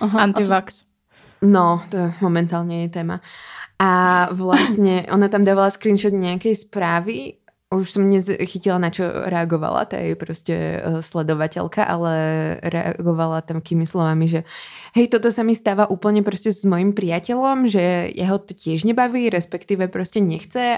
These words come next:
Speaker 3: a já nevím, čo mám robiť, protože veď muži chcú stále, tak já nevím, čo je prostě s ním zlé. A já úplně,
Speaker 1: Aha.
Speaker 3: nevím, W T F,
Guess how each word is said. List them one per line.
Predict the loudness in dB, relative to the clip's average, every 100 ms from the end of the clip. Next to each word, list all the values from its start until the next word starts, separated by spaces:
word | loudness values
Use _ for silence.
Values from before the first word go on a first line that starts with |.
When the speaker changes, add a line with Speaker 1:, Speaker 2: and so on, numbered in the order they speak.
| -2
Speaker 3:
a |
já | -4 -2 -2
nevím, | -2 0 -2
čo | -4 -4
mám | 0 0
robiť, | 0 -2 -6 -8 -18 -8 -4
protože | 0 2 2
veď | 2 4
muži | 4 2
chcú | -2 -4
stále, | -4 0 0 0 -4 -10 -20 -6
tak | 0
já | 2 2
nevím, | 2 2 2
čo | 2
je | 0
prostě | 2 0 0 -2 0 0 -2
s | -2
ním | -2 2 2
zlé. | 2 0 -2
A | -4 -4
já | -4
úplně, | -6 -6 -4
Speaker 1:
Aha. | -2 0 -2
Speaker 3:
nevím, | -2 -6 -6
W | -8
T | -10
F, | -16